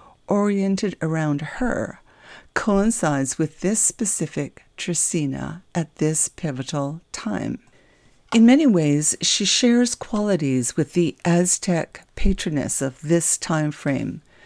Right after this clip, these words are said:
who is traditionally seen as an aspect of Tlazolteotl,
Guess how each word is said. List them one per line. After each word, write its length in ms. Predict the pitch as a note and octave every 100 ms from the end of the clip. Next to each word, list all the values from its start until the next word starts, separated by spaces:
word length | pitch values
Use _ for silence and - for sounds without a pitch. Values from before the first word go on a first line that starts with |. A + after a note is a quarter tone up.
| - - - -
who 160 | -
is 200 | A3 G#3+
traditionally 720 | - - G3+ B3 - C4 B3+
seen 560 | A#3 - F#3+ D3+ C#3 C#3+ -
as 340 | D#3+ C#3+ C#3 -
an 160 | D#3+ D3+
aspect 760 | D#3+ F#3+ - - F3 - - -
of 280 | - D3+ C3+ - - - - _ _
Tlazolteotl, 1200 | - F3+ E3 E3+ F3+ F#3+ G3 D#3 D#3+ - A#2 B2+